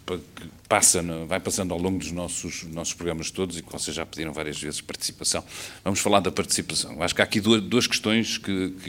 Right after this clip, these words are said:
que, que, que eu dividiria sobre participação. Uma é esta ideia, e esta é que, me, que, que, que nos tem ocupado um bocadinho na, nós nas conversas urbanas, da discussão, da discussão da comunidade, o que é que aconteceu e porque é que falamos, na minha opinião,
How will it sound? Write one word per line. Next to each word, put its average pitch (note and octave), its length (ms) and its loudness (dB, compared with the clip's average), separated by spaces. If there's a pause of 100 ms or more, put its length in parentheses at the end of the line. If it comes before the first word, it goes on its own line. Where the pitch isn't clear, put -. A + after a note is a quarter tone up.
(120)
que, F#2 220 -8
que, - 220 -10
que - 140 -6
eu F#2+ 60 2
dividiria F2 480 0
sobre F2 240 2
participação. F#2+ 680 0 (400)
Uma B2 240 8
é G#2+ 300 6
esta G#2+ 240 4
ideia, F#2+ 440 6 (140)
e F2+ 120 2
esta G2+ 240 4
é - 20 6
que, - 140 -2
me, F#2 200 4
que, F#2 220 -4
que, F2 240 -10
que - 120 -10
nos F2 140 -4
tem F2+ 160 0
ocupado F2+ 400 -4
um E2+ 60 -6
bocadinho E2 400 -8
na, E2+ 80 -6
nós E2 220 -4
nas D#2 120 -6
conversas E2 400 -2
urbanas, D#2+ 400 -2
da A2 100 -2
discussão, - 460 -4 (320)
da F#2 80 2
discussão - 380 4
da G2 100 8
comunidade, G2 640 6
o - 20 -4
que F#2+ 120 -2
é F2 40 -2
que - 80 -4
aconteceu G2 480 4
e F#2 40 4
porque - 240 -2
é - 20 -2
que - 100 -10
falamos, G2+ 560 4 (220)
na G2+ 160 6
minha G2 220 8
opinião, F#2 420 0